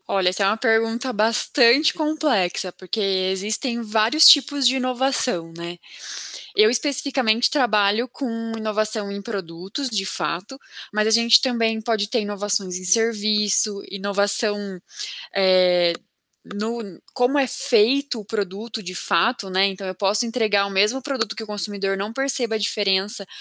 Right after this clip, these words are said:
mas, ah, no processo ou nos ingredientes que estão ali dentro tem algum tipo de inovação, apesar do consumidor não, não perceber, e a, e talvez o intuito do projeto mesmo seja esse, né?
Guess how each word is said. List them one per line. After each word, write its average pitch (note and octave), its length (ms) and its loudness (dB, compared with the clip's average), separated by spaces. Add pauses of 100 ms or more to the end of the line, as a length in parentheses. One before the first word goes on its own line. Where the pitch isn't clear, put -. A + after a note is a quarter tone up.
(540)
mas, F#3+ 840 2
ah, G3 180 0
no G3 120 -6
processo G#3+ 1300 2
ou G#3 360 2
nos G3+ 180 -2
ingredientes G#3 500 2
que - 40 -10
estão A#3 200 -4
ali A3 160 -2
dentro F#3 460 -2
tem G3 200 -2
algum A3+ 220 -4
tipo G#3+ 260 -4
de F#3 100 -6
inovação, F#3 640 -2 (200)
apesar F#3+ 360 2
do E3+ 100 -12
consumidor F3 420 -4
não, E3+ 320 -8 (440)
não F#3 160 -2
perceber, F#3 600 4
e A3 100 6
a, G3 160 4
e G#3 60 -6
talvez G#3 440 2
o A#3+ 60 -2
intuito A3+ 380 -6
do G#3+ 100 -2
projeto F#3+ 560 -2
mesmo F3 300 -6
seja G3+ 400 2
esse, F3+ 400 0
né? G#3+ 160 -6